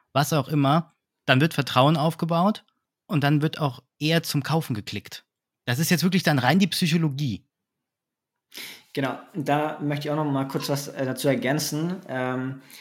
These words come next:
Speaker 2: also die Definition von, von User Experience ist im Grunde, dass man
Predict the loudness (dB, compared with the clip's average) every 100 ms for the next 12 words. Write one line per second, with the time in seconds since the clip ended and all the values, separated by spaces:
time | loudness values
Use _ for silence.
0 | -20 _ -6 -4 -2 -2 -2 0 -2 -2
1 | -2 -2 -2 -2 -2 -4 -2 -2 -4 -6
2 | -8 0 2 2 0 -6 -8 -8 -8 -4
3 | -2 0 -2 -4 -4 -2 -4